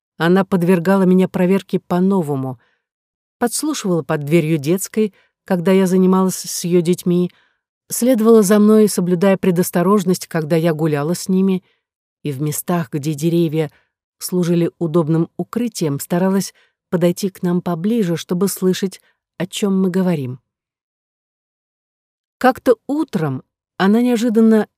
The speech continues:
и словно в спешке подошла ко мне и заявила, что находится в несколько сложном положении. Мистер Уилсон, преподаватель английского языка, не явился на занятия.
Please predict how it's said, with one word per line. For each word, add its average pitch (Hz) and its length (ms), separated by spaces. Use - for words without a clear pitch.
и 185 60
словно 196 320
в - 60
спешке - 420
подошла 170 420
ко 180 140
мне 202 200
и - 140
заявила, 208 600
что - 180
находится 226 500
в 190 40
несколько 226 520
сложном 220 500
положении. 139 680
Мистер 220 340
Уилсон, 226 580
преподаватель 170 640
английского 170 520
языка, 170 500
не 240 180
явился 254 320
на 240 160
занятия. 147 640